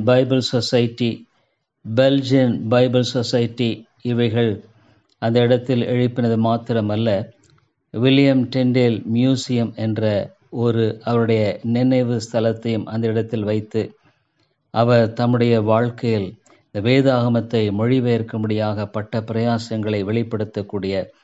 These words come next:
அநேக காரியங்களை இன்றையும் அவர்கள் நினைவு கூறும்படியாக வைத்திருக்கிறார்கள். இந்த டிண்டேல்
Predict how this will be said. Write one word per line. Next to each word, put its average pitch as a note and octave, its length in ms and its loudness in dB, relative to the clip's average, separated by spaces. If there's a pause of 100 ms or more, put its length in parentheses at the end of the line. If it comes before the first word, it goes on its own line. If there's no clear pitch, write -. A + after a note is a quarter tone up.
(420)
அநேக B2+ 280 2 (100)
காரியங்களை A2 640 0 (260)
இன்றையும் A2 460 -2
அவர்கள் G#2 420 -4 (400)
நினைவு A#2+ 340 0
கூறும்படியாக G2+ 640 -4
வைத்திருக்கிறார்கள். F#2 840 -8 (840)
இந்த A2+ 240 0 (760)
டிண்டேல் C3+ 500 4